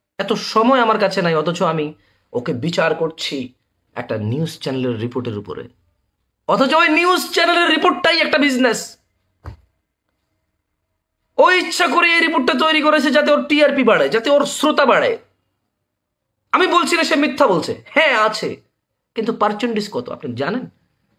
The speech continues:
যদি আপনি বাংলাদেশের মতো দেশ ধরেন, এখানে আপনি একশো জনের মধ্যে দুজন লোক পাবেন না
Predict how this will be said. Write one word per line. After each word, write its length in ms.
যদি 140
আপনি 160
বাংলাদেশের 600
মতো 160
দেশ 300
ধরেন, 360
এখানে 260
আপনি 360
একশো 320
জনের 140
মধ্যে 180
দুজন 480
লোক 600
পাবেন 280
না 320